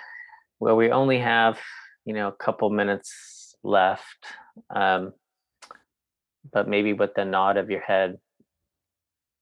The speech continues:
was that nice to connect with others in a small group?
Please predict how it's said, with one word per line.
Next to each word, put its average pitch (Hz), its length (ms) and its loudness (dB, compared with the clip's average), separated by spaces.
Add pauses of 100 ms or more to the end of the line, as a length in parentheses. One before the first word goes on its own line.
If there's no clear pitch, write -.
(300)
was 107 140 -2
that 98 180 2
nice 98 220 -4
to - 140 -6
connect - 380 -4
with 101 100 2
others 98 340 0
in 98 80 -4
a 95 40 -4
small 104 280 0
group? 107 300 -2